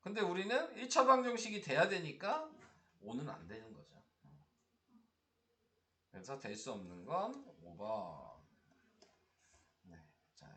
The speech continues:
이렇게. 이거 무조건 시험 문제예요. 네,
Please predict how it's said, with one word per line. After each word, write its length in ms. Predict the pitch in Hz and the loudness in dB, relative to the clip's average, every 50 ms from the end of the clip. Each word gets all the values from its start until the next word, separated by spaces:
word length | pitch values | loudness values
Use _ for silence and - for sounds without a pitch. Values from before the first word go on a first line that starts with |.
| - - | -18 -16
이렇게. 360 | 101 98 92 - - - - - _ _ _ _ _ _ _ _ - - - 453 453 453 - - - - - - _ _ _ _ _ _ _ _ _ _ _ _ _ - | -16 -16 -16 -16 -18 -20 -20 -20 _ _ _ _ _ _ _ _ -20 -20 -20 -20 -20 -20 -20 -20 -20 -20 -20 -20 _ _ _ _ _ _ _ _ _ _ _ _ _ -12
이거 140 | 117 139 165 | -8 -8 -6
무조건 360 | 156 - - 190 - 196 160 | -6 -4 -6 -4 -2 -2 -2
시험 200 | 160 208 208 175 | -2 -2 -2 -4
문제예요. 580 | 127 120 135 185 185 170 147 165 196 311 311 - - | -4 -4 -2 0 0 0 0 0 -2 -4 -6 -10 -12
네, 400 | 143 113 101 90 92 90 87 | -12 -12 -12 -12 -12 -14 -16